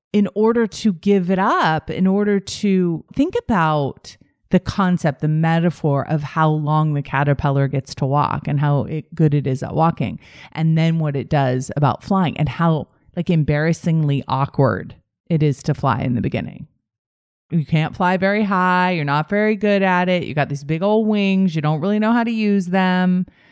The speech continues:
You're walking on the cement as a butterfly, thinking that you're not good enough to fly. Like, seriously. So I want to give you some indicators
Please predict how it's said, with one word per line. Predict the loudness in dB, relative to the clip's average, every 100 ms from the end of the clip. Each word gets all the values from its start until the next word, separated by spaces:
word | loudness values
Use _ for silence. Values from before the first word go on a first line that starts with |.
| _ _ _ _ _ _
You're | -2 0 2
walking | 0 0 0 0
on | 2 2
the | 0
cement | 0 0 0 0 0
as | 0
a |
butterfly, | 0 0 0 0 2 0 -2
thinking | 0 0 2
that | 0
you're | 0
not | 0 0
good | 0
enough | 2 0 -2
to | -4
fly. | -2 0 2 2 0 -4 -10 -2
Like, | 0 0 -4 -14
seriously. | -12 -6 0 2 2 -2 -6 -12 -12 -20 _ _ _ _ _ _ _ _ _ _ -20 -20 _ -16
So | -2 0
I | 2
want | 0 0 -4
to | -6
give | 0 0
you | 2 0
some | 0 -2 -2 0
indicators | 2 2 -2 -4 -4 -2 0 0 -4 -16